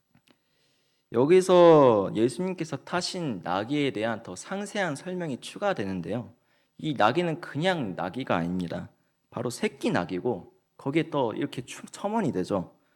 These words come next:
아무도 아직 타보지 않은 그런 미숙한 새끼 나귀입니다. 그러니까 예수님은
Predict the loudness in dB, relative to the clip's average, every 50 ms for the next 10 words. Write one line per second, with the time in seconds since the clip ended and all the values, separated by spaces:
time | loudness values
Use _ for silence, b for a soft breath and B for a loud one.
0 | _ _ _ _ _ -12 -2 4 8 8 8 8 8 6 6 6 6 6 4 2
1 | 0 -6 -10 -10 -8 -6 -2 0 0 0 0 0 0 2 2 2 0 -2 -4 -6
2 | -12 _ _ _ _ _ _ -12 -4 0 0 2 2 2 0 -2 -4 -4 -6 -8
3 | -10 -10 -6 -4 -2 -2 -2 -4 -6 -8 -10 -10 -8 -6 -4 -4 -4 -4 -4 -4
4 | -4 -6 -6 -10 -12 -14 _ _ _ _ _ _ _ _ b b b b b b
5 | b 4 6 6 8 6 6 4 4 4 4 4 6 6 6 4 4 2 B